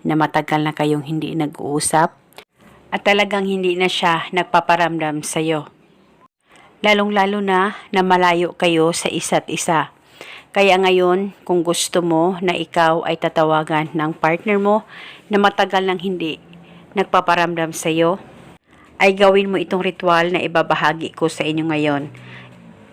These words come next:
Ito'y napakasimple at napakadali lamang pong gawin at paniguradong ito'y napaka-epektibo. Basta magtiwala ka lang one hundred percent sa mga ganitong pamamaraan. Pwede mo ito gawin ngayon mismo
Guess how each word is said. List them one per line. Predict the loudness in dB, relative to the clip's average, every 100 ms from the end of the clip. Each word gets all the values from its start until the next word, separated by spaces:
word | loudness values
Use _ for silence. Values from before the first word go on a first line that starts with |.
| _ _ -4
Ito'y | 2 4 4
napakasimple | 2 0 -2 -2 -2 -4 -2 2 2 2
at | -2 -2
napakadali | -2 0 0 -2 0 -2
lamang | -2 0 -2 -4
pong | -6
gawin | 2 2 4 2 -2 -12 -20 -6
at | -6 -2
paniguradong | -2 -2 0 2 2 0
ito'y | -4 -2 -2
napaka-epektibo. | 0 -2 -4 -4 -4 -8 -2 -2 2 2 2 -4 -20 -20 -14 -2
Basta | 0 2 0
magtiwala | 0 2 4 4 2
ka | 0 -2
lang | 2 2 0
one | -2 0
hundred | 2 0 2
percent | 0 2 0 0 -2 -12 -20 -18
sa | -2 0
mga | 2 0 0
ganitong | 0 0 -2 -2
pamamaraan. | 2 2 2 2 2 0 -2 -4 -10 -18 -20 -14 0
Pwede | 2 2
mo | 0
ito | 0 -2
gawin | 2 2 4 2 0 0
ngayon | 0 0 0
mismo | -2 -4 -2 0 0